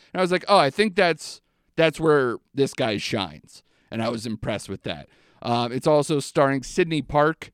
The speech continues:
who plays Makani Young, the lead here. She was in Moxie for Netflix. She was on The Walking Dead for a few years.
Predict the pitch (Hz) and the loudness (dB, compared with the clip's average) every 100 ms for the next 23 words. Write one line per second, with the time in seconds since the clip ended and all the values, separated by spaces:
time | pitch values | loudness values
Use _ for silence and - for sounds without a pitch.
0 | _ _ _ - 123 110 131 117 117 110 | _ _ _ -4 -4 -2 -2 -2 -6 -6
1 | 127 123 117 117 117 123 123 104 110 120 | -4 -2 -2 0 0 0 -2 -4 -4 -6
2 | 110 123 113 110 107 - 120 113 104 107 | -6 -4 -2 -2 -2 -6 -6 -6 -6 -4
3 | 117 120 - 123 117 117 117 107 123 113 | -4 -4 -6 -8 -6 -4 -4 -4 -6 -6
4 | - 101 104 101 95 92 - 90 101 156 | -6 -8 -8 -8 -8 -8 -10 -16 -6 -2
5 | 165 147 151 131 143 139 135 127 120 120 | -2 -2 -4 -4 -4 -2 -2 -2 -2 -6